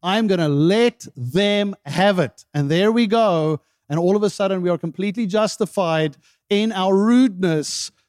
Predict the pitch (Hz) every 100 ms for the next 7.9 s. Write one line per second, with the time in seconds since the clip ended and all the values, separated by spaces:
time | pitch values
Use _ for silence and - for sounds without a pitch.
0 | _ 165 180 143 170 160 - 202 180 196
1 | 165 - - 165 170 - 175 160 156 147
2 | 147 - 175 143 107 - - _ _ _
3 | 147 165 175 180 147 165 156 151 _ _
4 | _ 135 127 170 190 202 196 190 185 170
5 | 180 190 _ _ _ _ _ _ _ -
6 | - 160 170 165 156 165 151 151 156 120
7 | 147 156 165 147 156 - 156 127 151